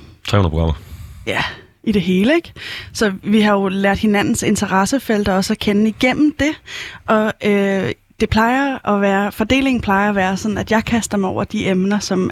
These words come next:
Speaker 2: er, øh, sådan mere psykologiorienteret, og Vitus er mere sådan på organisationer og virksomheder og sport, altså sådan, du ved,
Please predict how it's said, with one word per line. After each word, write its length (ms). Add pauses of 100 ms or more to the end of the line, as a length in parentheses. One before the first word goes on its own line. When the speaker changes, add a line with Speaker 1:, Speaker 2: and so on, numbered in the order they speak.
Speaker 2:
er, 320 (520)
øh, 380 (240)
sådan 240
mere 160
psykologiorienteret, 1300 (400)
og 140
Vitus 360
er 60
mere 300
sådan 220
på 140
organisationer 1300
og 240
virksomheder 1040
og 80
sport, 920
altså 220
sådan, 300 (340)
du 80
ved, 220